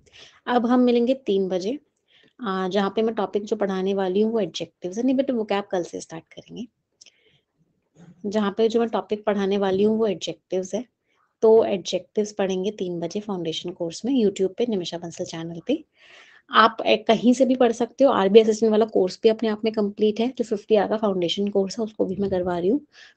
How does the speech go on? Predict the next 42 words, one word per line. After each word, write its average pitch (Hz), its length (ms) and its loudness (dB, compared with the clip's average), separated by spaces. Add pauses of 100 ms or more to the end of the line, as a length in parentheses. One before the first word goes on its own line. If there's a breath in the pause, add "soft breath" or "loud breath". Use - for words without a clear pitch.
तो 269 80 0
जहाँ 247 240 4
पे 285 100 6
आपको 269 260 2
अच्छा 233 300 2
लगे, 214 260 4
जैसे, 220 360 2
जैसे 214 200 -2
आपका 214 200 0
time 190 240 -2
manage 175 320 -4
हो 170 60 -2
सके, 262 380 -6 (300 soft breath)
आप 196 180 -6
वैसे - 300 -10
कर 165 140 -6
सकते - 460 -20
हो। - 60 -20 (360)
ठीक 370 160 4
है? 320 160 4 (500 soft breath)
और 185 520 2
जिन 208 160 4
बच्चों 226 160 0
ने 240 80 2
subscription 196 560 -4
नहीं 254 140 4
लिया 247 220 4
है, 269 140 0
make 180 240 0
sure 208 180 -4
कीजिए 220 260 -6
कि 226 60 0
आप 226 60 0
subscription - 520 -6
ले 226 160 -2
लें, 294 140 2 (460 loud breath)
क्योंकि 247 200 4
perfection 214 560 0
batch 226 360 -2
बहुत 185 460 0
important 190 540 -2
है 262 120 -2